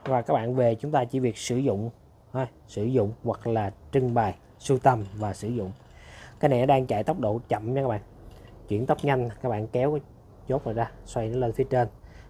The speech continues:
Và chúng ta xoay cho đến khi nó rơi vào cái rãnh của nó là được. Rồi, bây giờ nó chạy tua nhanh, các bạn thấy không? Cái đầu khoan nó sẽ chạy cái tua tốc độ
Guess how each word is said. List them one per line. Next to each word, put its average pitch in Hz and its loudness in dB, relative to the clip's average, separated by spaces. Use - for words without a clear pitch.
Và 104 -4
chúng 117 -4
ta 120 0
xoay 120 2
cho 117 -4
đến 131 -2
khi 123 2
nó 123 -2
rơi 123 2
vào 110 2
cái 117 -4
rãnh 117 0
của 139 0
nó 127 -2
là 107 -6
được. 92 -4
Rồi, 101 -4
bây 107 -4
giờ 104 -4
nó 113 -4
chạy 101 -6
tua 123 0
nhanh, 123 -2
các 113 -6
bạn 104 -4
thấy 123 -2
không? 113 -2
Cái 127 -4
đầu 104 -4
khoan 113 0
nó 117 -4
sẽ 117 -6
chạy 95 -8
cái 113 -4
tua 113 -2
tốc - -4
độ 101 -2